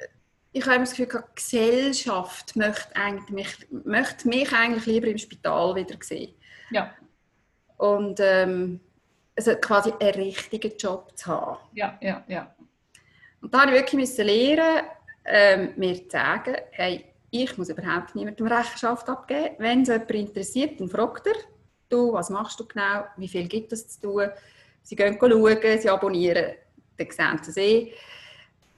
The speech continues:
Speaker 1: Und dort wirklich, äh, wir haben müssen sagen, mal, das ist jetzt, dort, äh, habe ich mein Einkommen, egal wie viel das jetzt vielleicht am Anfang war, wie viel das jetzt ist. Ich meine, ich habe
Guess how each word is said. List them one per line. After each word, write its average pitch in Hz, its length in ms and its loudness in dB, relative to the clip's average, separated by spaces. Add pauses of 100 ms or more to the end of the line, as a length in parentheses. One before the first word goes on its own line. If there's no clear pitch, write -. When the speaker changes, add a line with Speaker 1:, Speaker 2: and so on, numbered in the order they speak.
(140)
Speaker 1:
Und 214 200 2 (180)
dort 190 320 -2
wirklich, 202 520 -2 (220)
äh, 269 340 0
wir 226 160 -4
haben 233 80 -2
müssen 190 220 -6
sagen, 247 400 -6
mal, 240 280 -4
das 294 160 -8
ist - 360 -8
jetzt, - 500 -12
dort, 277 320 -4
äh, 240 100 2 (720)
habe 226 240 4
ich 302 160 4
mein 240 140 4 (140)
Einkommen, 269 760 2 (140)
egal 220 420 2
wie 254 80 0
viel 233 240 4
das 226 160 -4
jetzt 214 220 -6
vielleicht 214 220 -2
am 202 100 0
Anfang 202 380 0
war, - 100 -12
wie 240 240 -2
viel 247 300 0
das 220 160 -6
jetzt 220 300 -4
ist. 262 120 -6
Ich 180 60 -8
meine, 175 220 -2
ich 220 100 -12
habe - 200 -4